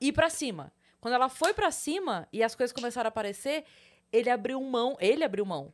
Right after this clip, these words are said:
Ele botou um preço, depois ele abriu mão do preço, ele ti-, ele tinha pedido um valor pra ele.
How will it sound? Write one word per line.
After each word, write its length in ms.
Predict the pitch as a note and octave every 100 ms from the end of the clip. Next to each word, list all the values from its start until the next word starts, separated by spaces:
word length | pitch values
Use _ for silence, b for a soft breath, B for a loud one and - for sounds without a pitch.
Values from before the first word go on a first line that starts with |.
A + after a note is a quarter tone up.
| _
Ele 160 | F3+ F#3+
botou 300 | A3 B3 E4
um 60 |
preço, 420 | - G#3+ G3+ A#3+
depois 220 | C#4+ B3 A#3+
ele 100 | A#3+
abriu 180 | A3
mão 200 | A3+ B3+
do 80 | F#4+
preço, 560 | G#4 A3+ G3 A3 - G#4+ _ _ _ _ -
ele 120 | F#3
ti-, 140 | D#3
ele 120 | F#3 F#3+
tinha 220 | - -
pedido 260 | A#3 B3
um 40 | D#4
valor 480 | D#4+ E4+ C4 G#3 - _ _ _ _ _
pra 180 | - F#3
ele. 320 | D3+ C#3+ D3